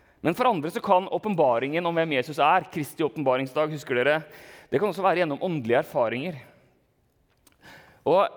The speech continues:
dette er en del av den første observasjonen, at også mennesker som er åndelig søkende, som kjenner at livet er jo mer enn bare det jeg kan regne, beregne og se og erfare. Det virker som at det er noe mer.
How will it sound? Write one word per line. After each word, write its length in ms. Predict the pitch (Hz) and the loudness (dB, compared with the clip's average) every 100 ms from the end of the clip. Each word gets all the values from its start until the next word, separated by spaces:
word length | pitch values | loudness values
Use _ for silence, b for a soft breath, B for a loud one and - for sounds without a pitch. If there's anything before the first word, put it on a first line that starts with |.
| - - _ _ _ _ _ - | -14 -20 _ _ _ _ _ -12
dette 240 | 160 170 | -6 0
er 160 | 175 165 | 2 2
en 80 | 165 | 2
del 160 | 143 | 2
av 80 | 151 | 0
den 80 | 214 | -4
første 240 | 202 - | -10 -12
observasjonen, 640 | 147 - 143 156 156 135 156 | -12 -4 0 0 -2 -4 -2
at 160 | 147 | -4
også 160 | 135 - | -6 -4
mennesker 400 | 160 127 - - | -4 -4 -8 -4
som 80 | 160 | 0
er 160 | - 226 | 0 -2
åndelig 420 | 196 120 110 139 | -4 -4 -6 -8
søkende, 480 | - 175 - 127 202 - - _ _ b b b b b b b b b b | -8 -10 -6 -6 -6 -10 -20 _ _ b b b b b b b b b b
som 160 | 151 151 | -8 -2
kjenner 320 | 233 135 160 | 0 0 -2
at 120 | - 160 | -2 -4
livet 320 | 156 135 - | -2 -2 -4
er 240 | 139 147 | -2 0
jo 80 | 175 | 0
mer 400 | 220 190 196 277 151 - B B - | -2 -2 -2 -4 -6 -14 B B -6
enn 100 | 175 | -2
bare 240 | 190 170 156 | 0 0 2
det 80 | |
jeg 80 | 135 | -2
kan 140 | 165 190 | -2 -2
regne, 460 | 190 147 117 135 196 202 - | -2 -2 -4 -2 -2 -4 -8
beregne 640 | 143 160 147 135 131 180 | -2 0 0 -2 -4 -6
og 80 | - - | -8 -8
se 200 | - 170 190 | -4 -2 -2
og 120 | - 127 | -2 -2
erfare. 460 | - 131 131 185 | -2 -2 -2 -4
Det 80 | 180 | -4
virker 180 | 196 - | -4 -6
som 120 | 147 | -8
at 60 | 143 | -4
det 40 | |
er 80 | 165 | -2
noe 80 | 196 | -2
mer. 300 | 196 233 208 | -4 -4 -4